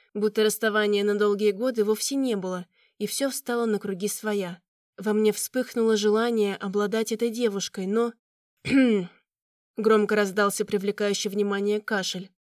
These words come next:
Мы с Милкой оторвались от занятного дела и оба приподняли головы, чтобы лучше рассмотреть, кто стал свидетелем такого спонтанного и казусного события.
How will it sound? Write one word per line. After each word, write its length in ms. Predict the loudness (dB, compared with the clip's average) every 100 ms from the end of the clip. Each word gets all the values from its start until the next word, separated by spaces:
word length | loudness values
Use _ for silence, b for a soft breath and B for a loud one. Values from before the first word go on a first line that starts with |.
| _ _ _
Мы 140 | 0 0
с 120 | 4
Милкой 320 | 4 4 2
оторвались 500 | 2 0 4 4 4
от 100 | 0
занятного 540 | 2 2 2 -2 -2
дела 280 | -2 -2 0
и 200 | -2 -2
оба 240 | -2 0 0
приподняли 560 | -2 -2 -2 0 -4
головы, 460 | -2 0 2 0 -6
чтобы 260 | -4 -2
лучше 340 | 0 0 -2 -2
рассмотреть, 560 | -2 -4 -4 -4 -4
кто 160 | -4 -6
стал 280 | -4 -4 -4
свидетелем 600 | -4 -6 -4 -4 -4 -4
такого 300 | -4 -4 -4
спонтанного 720 | -4 -4 -4 -4 -2 -2 -4
и 160 | -6 -4
казусного 560 | -2 -2 -2 -4 -4
события. 680 | -4 -4 -4 -6 -6 -8 -10